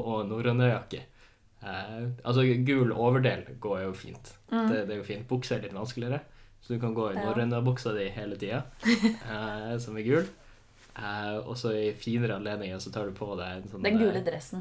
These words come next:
Speaker 1: det er den
Speaker 2: Ja,
Speaker 1: gule
Speaker 2: og du får jo
Speaker 1: dressen.
Speaker 2: sikkert, du får jo sikkert, eh, ganske mye oppmerksomhet, så du får, blir jo sikkert sånn, ehm, lokalkjendis eller noen kommer i avisa.
Speaker 3: Mm.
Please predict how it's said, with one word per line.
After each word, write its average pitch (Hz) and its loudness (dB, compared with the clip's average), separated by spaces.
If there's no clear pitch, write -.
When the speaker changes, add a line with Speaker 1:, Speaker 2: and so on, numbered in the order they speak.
Speaker 1:
det 123 -2
er 127 4
den 117 2
Speaker 2:
Ja, 220 6
Speaker 1:
gule - 4
Speaker 2:
og - 6
du 117 2
får 165 4
jo 254 6
Speaker 1:
dressen. 247 2
Speaker 2:
sikkert, 233 0
du 247 -2
får 262 2
jo 247 0
sikkert, 247 0
eh, 226 2
ganske 220 -2
mye 202 0
oppmerksomhet, 202 0
så 233 -4
du 226 2
får, 202 -4
blir 202 0
jo 285 0
sikkert 196 -6
sånn, 185 -2
ehm, 185 -4
lokalkjendis 180 0
eller 185 0
noen 196 -2
kommer 185 -4
i 185 0
avisa. 180 0
Speaker 3:
Mm. 226 6